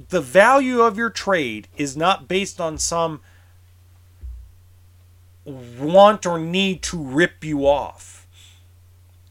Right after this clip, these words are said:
Sometimes it is. I'm not gonna say everybody is, is perfect in the world. You have bad eggs. But that's why you're taught to go get multiple looks. I won't give anybody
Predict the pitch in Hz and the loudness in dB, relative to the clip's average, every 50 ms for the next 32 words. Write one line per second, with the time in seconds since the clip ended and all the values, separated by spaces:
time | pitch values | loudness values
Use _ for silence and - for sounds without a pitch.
0 | _ - - - - - 311 370 381 339 - 233 226 202 180 160 139 147 131 113 | _ -16 -8 0 4 8 8 8 8 6 8 8 8 8 8 6 4 0 0 0
1 | 107 113 143 - - 190 220 240 240 214 - - 196 - - - 170 156 131 - | 0 -2 -4 -6 -6 -6 -6 -4 -4 -6 -4 -4 -4 -4 -4 -6 -8 -8 -10 -12
2 | - - 151 165 185 180 170 165 147 131 110 131 127 123 123 123 117 117 110 113 | -8 -4 -2 0 0 0 -2 -4 -4 -4 -6 -6 -6 -4 -6 -6 -8 -10 -10 -12
3 | 117 117 107 98 - - - 123 120 113 101 - - - - - 151 156 147 - | -12 -10 -8 -8 -8 -8 -8 -10 -10 -8 -10 -12 -14 -12 -8 -6 -4 -4 -4 -6
4 | - 135 123 101 - 127 123 113 110 107 107 101 95 98 107 135 147 - - - | -8 -10 -10 -10 -12 -12 -12 -12 -10 -10 -10 -8 -8 -8 -10 -10 -12 -16 -20 -20
5 | - - - - - - - 156 208 262 240 202 180 185 196 214 214 170 - - | -20 -20 -20 -20 -20 -12 -6 -2 -2 0 0 -2 -2 0 0 0 0 -2 -2 0
6 | 165 175 175 175 170 151 143 139 131 107 85 - _ - - - - - - - | 2 4 4 4 2 2 0 -2 -2 -4 -8 -12 _ -18 -16 -14 -14 -14 -16 -18
7 | _ _ _ _ _ _ _ _ _ _ _ _ _ _ _ _ _ _ _ - | _ _ _ _ _ _ _ _ _ _ _ _ _ _ _ _ _ _ _ -8
8 | 165 - - 202 196 202 202 - 190 196 202 202 196 175 180 165 - - 190 196 | -8 -2 2 2 2 2 2 0 2 4 4 4 2 0 -6 -8 -6 -2 2 2
9 | 180 170 160 - - 165 143 143 160 151 - 151 156 135 127 131 135 135 143 151 | 2 2 0 -6 -10 -10 -6 -6 -6 -6 -4 -6 -6 -6 -8 -12 -14 -12 -8 -4
10 | 160 185 196 208 202 - - 190 190 - 175 180 165 156 156 165 160 135 - - | -2 -2 -2 -2 -4 -10 -12 -12 -10 -8 -8 -6 -6 -4 -4 -4 -4 -6 -6 -10
11 | _ - - - - _ _ _ _ _ _ - - 175 220 240 233 233 220 208 | _ -18 -18 -18 -18 _ _ _ _ _ _ -2 2 4 4 4 2 0 -2 -2
12 | 185 - - 190 202 196 180 185 170 160 147 127 143 143 139 139 - | -4 -6 -4 -4 -4 -2 -2 -4 -4 -4 -4 0 0 0 -2 -4 -8